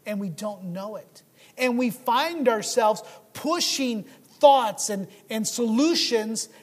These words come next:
that inadvertently put us on the side of demons. So let's be careful of what we share,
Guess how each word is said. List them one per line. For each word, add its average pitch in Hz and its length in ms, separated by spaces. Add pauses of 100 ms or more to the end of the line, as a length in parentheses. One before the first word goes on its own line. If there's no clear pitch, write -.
that 247 280
inadvertently 302 1120 (640)
put 254 160
us 233 160
on 220 140
the 196 80
side 185 500
of 151 220
demons. 156 840 (1500)
So - 160
let's 226 420 (260)
be 185 120
careful - 580 (420)
of 165 140
what 175 140
we 165 80
share, 147 560